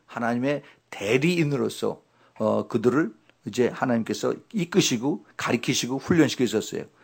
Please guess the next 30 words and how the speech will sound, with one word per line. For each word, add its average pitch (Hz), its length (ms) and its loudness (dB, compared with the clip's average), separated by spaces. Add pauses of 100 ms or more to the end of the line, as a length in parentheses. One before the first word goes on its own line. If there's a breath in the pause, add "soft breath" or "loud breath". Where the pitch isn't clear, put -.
(300 soft breath)
그런데, 143 400 2 (320 soft breath)
어, 113 240 4
여호수아가 147 600 10
죽은 151 240 -2
다음에 117 540 0
이스라엘 127 320 4
백성들은 117 800 -4 (420 soft breath)
자기 120 340 -2
생각에 160 560 2
옳은 131 260 2
대로 127 220 2
했다라고 113 460 0
그랬죠. 92 340 -10 (140)
그 107 100 -10
사사기 104 680 -8 (120)
쭉 123 260 -6
동안에. 101 480 -2 (420 loud breath)
그런데 147 500 6 (260 soft breath)
이제 135 380 2
예수님께서 131 580 0
다시 - 320 -2
오시고 135 300 2
난 120 200 2
다음에 113 500 0 (300 soft breath)
다시 - 400 -4
이것이 120 320 2
회복됩니다. 147 760 -2
그, 110 260 -2
그, 101 300 -6
그, 98 280 -6